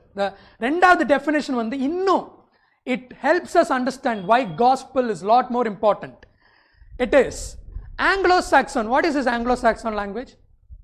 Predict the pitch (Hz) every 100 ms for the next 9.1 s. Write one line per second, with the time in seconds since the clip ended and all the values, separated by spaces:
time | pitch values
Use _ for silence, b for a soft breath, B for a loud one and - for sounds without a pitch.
0 | - - _ - - 262 311 240 220 226
1 | - 240 277 285 - 233 202 151 - -
2 | - _ _ _ _ - 196 185 - 277
3 | 330 294 254 302 302 285 240 254 240 240
4 | 269 220 233 311 233 214 180 214 262 285
5 | 277 247 247 240 214 208 240 214 226 226
6 | 247 202 180 190 170 151 190 247 _ b
7 | b b 302 240 311 339 302 294 240 254
8 | 262 302 320 - 247 269 269 247 214 254